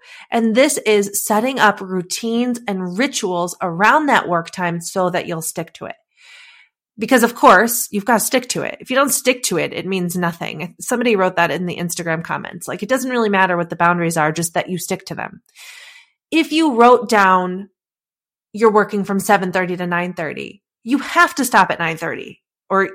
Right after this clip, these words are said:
or you didn't really build a <laughs> fence. So, uh, setting this, setting up routines and rituals around those hours have act-, has actually helped me to stick to those hours.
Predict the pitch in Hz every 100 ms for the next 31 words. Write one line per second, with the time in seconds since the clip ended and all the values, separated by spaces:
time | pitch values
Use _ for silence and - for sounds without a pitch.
0 | - 214 226 247 277 208 208 190 190 170
1 | 175 - 220 170 - - - - - -
2 | - - _ _ _ _ - - 294 262
3 | 247 - 320 359 330 - - 240 240 -
4 | - _ _ _ - - 277 302 311 262
5 | - 214 226 - 233 226 262 269 - 196
6 | 185 170 277 285 233 180 180 - 180 180
7 | 196 220 226 202 - 165 175 220 254 -
8 | 214 202 - 247 - - 247 240 262 269
9 | 311 254 233 233 - 202 208 208 196 -
10 | - 196 - 180 170 165 - 151 76 -
11 | 208